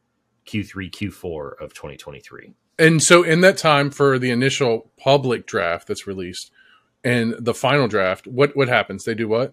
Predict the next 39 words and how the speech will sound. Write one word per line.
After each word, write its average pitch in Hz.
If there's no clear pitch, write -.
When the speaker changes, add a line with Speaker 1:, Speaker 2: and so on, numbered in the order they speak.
Speaker 2:
They 113
take 107
comments, 123
Speaker 1:
So, -
Speaker 2:
right? 123
Speaker 1:
so 156
they'll 175
take -
comments, 110
yeah. 101
So, 104
I 95
Speaker 2:
Yeah. -
Speaker 1:
mean, 98
and 98
I, 101
Speaker 2:
And 143
Speaker 1:
I 160
Speaker 2:
that's 170
Speaker 1:
think 180
the 165
Speaker 2:
that 135
Speaker 1:
problem 170
Speaker 2:
forum 156
Speaker 1:
is -
Speaker 2:
that 139
you 143
were 135
directing 123
people 117
to, 147
is 113
that 131
Speaker 1:
Yeah. 170
Speaker 2:
that's 165
where 175
you 156
go 151
in 143